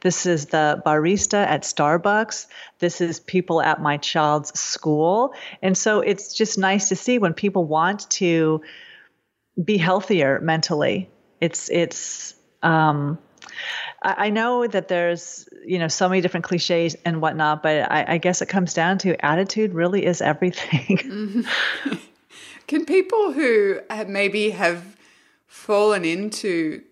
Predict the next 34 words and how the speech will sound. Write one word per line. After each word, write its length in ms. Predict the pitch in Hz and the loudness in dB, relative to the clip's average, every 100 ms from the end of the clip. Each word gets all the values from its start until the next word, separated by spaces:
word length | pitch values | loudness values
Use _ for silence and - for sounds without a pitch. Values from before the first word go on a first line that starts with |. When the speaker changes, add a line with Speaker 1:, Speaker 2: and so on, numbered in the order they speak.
| _ | _
Speaker 2:
the 100 | 175 | -6
behavioral 600 | 160 156 156 170 196 185 | -2 -2 0 0 0 0
patterns 340 | - 170 165 - | 0 -2 -2 -4
of 160 | 160 | -4
not 480 | 160 156 175 - - _ - | -2 2 2 0 -10 _ -18
having 280 | - 151 156 | -10 -4 -2
a 60 | 143 | 0
great 220 | 143 135 | 0 0
attitude 480 | 127 143 - 135 143 | -2 -6 -6 -2 -2
or 100 | 147 | 0
not 420 | 151 165 156 - | 0 0 -2 -8
taking 360 | 170 147 - - | -4 -4 -4 -8
responsibility 800 | 147 - 147 - 147 139 143 | -8 -6 -8 -6 -4 -2 -2
for 760 | 143 - 143 143 139 139 147 - _ _ _ _ _ - | -4 -4 0 2 0 -2 -4 -12 _ _ _ _ _ 0
their 160 | 151 | 2
own 300 | 139 135 135 | 4 2 -2
choices 560 | - - 131 - 139 139 | -4 -2 -2 -2 -4 -4
all 180 | - 143 | -4 -4
the 100 | 139 | -6
time, 540 | - - - - - - | -12 -10 -10 -10 -14 -6
can, 380 | 269 262 262 - _ _ _ _ | 2 4 2 -6 _ _ _ _
can 120 | - 262 | -2 0
they 120 | 269 | 2
change? 580 | 254 190 226 453 453 - | 2 0 0 -2 -4 -2
And 320 | 208 190 - | -2 -4 -4
if 120 | 226 | -2
so, 320 | 240 202 175 | 0 2 0
what 380 | - - - - | -2 -6 -6 -4
can 120 | 277 | -4
they 160 | 254 247 | -2 -2
start 400 | - 190 175 - | -2 -2 -2 -4
to 300 | - 160 147 - | -12 -14 -14 -6
do 380 | 170 196 175 131 | -2 -2 -2 -4
to, 440 | - 151 143 139 | -4 0 0 0